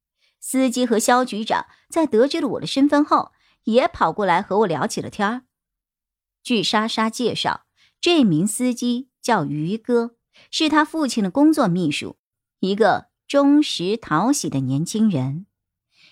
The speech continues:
莎莎的父亲罗明是岛上著名的字画收藏家，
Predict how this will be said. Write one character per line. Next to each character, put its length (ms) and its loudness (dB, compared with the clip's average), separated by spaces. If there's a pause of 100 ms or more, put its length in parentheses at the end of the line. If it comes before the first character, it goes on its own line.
(200)
莎 300 2
莎 160 -4
的 80 -4
父 180 -4
亲 220 -2
罗 220 0
明 320 0 (200)
是 240 0
岛 300 2
上 320 -2
著 240 -4
名 160 0
的 100 -2
字 300 -2
画 260 0
收 240 -2
藏 280 -2
家， 320 -2